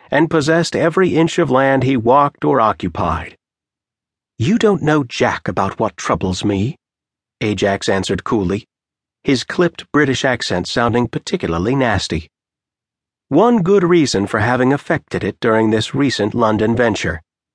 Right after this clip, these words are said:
"I know that you've got a job to do, brother." Callias's own accent remained unchanged, despite almost a century in the British Isles,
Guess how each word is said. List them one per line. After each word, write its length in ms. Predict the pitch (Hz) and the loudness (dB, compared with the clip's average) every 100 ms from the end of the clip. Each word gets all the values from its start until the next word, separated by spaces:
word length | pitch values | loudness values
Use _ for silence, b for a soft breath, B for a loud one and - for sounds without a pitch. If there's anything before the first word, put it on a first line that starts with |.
| _ _ _ _ _ _ - | _ _ _ _ _ _ -6
"I 200 | 107 113 | 0 2
know 260 | 131 196 | 4 4
that 280 | 180 165 - | 4 2 0
you've 180 | 160 123 | 0 2
got 180 | 151 143 | 0 0
a 80 | 123 | 0
job 380 | 110 165 190 | 2 0 2
to 120 | - 113 | 0 2
do, 300 | 104 85 76 | 2 0 -2
brother." 560 | 95 120 98 82 - _ _ _ _ _ | 0 2 2 -2 -10 _ _ _ _ _
Callias's 520 | - 98 104 - 95 | -4 -2 -2 -2 0
own 180 | 117 110 | 2 2
accent 400 | 107 101 - 95 | 0 -2 -2 -2
remained 460 | 98 104 117 117 - | 0 0 2 2 0
unchanged, 760 | 131 151 147 151 135 120 - - b b b b - | 0 0 -2 -2 0 0 -2 -12 b b b b -4
despite 420 | 139 - 160 147 | -2 0 2 2
almost 360 | 143 139 131 | 2 2 0
a 40 | 123 | -2
century 460 | - 151 - 92 | 0 -2 -2 -2
in 60 | 90 | 0
the 140 | 95 110 | 0 0
British 280 | 107 101 | 0 0
Isles, 340 | 120 113 120 | 0 0 -2